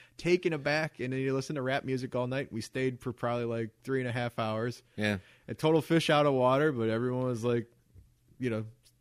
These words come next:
Speaker 1: insanely friendly and started talking to us
Speaker 2: I,
Speaker 1: and
Speaker 2: my
Speaker 1: everything like
Speaker 2: fir-
Speaker 1: that. So
Speaker 2: Oh, I'm sorry.
Speaker 1: he, he, well, he was just be like, "Uh, are, are you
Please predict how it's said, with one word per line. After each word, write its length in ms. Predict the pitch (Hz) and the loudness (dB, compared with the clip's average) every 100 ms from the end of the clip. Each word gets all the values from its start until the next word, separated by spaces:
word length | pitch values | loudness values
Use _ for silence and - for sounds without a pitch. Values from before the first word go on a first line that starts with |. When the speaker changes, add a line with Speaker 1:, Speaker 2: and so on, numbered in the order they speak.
| - | -12
Speaker 1:
insanely 460 | 104 - 113 117 | -10 -6 -4 -4
friendly 340 | 107 110 120 135 | -6 -6 -6 -8
and 80 | 107 | -8
started 240 | 107 98 | -8 -8
talking 300 | 92 101 104 | -10 -8 -6
to 40 | |
us 80 | 104 | -2
Speaker 2:
I, 100 | 110 | -2
Speaker 1:
and 180 | 120 113 | -2 0
Speaker 2:
my 80 | 110 | 0
Speaker 1:
everything 120 | 120 | 0
like 80 | 120 | 2
Speaker 2:
fir- 100 | 120 | 4
Speaker 1:
that. 280 | 123 127 - | 2 0 -2
So 260 | 127 113 - - - - _ _ _ - | 0 0 -2 -18 -20 -20 _ _ _ -6
Speaker 2:
Oh, 60 | |
I'm 140 | 92 87 | -6 -4
sorry. 280 | 80 147 160 | -4 -4 0
Speaker 1:
he, 140 | 156 | 2
he, 60 | 185 | 4
well, 160 | 185 | 4
he 180 | 175 180 | 4 2
was 160 | 160 143 | 0 0
just 180 | 151 - | -2 -2
be 80 | |
like, 320 | 143 131 123 101 | 0 0 0 -4
"Uh, 260 | 127 117 113 | -4 -4 -4
are, 300 | 117 110 110 | -4 -4 -4
are 40 | |
you 380 | 117 135 165 | -4 -2 -4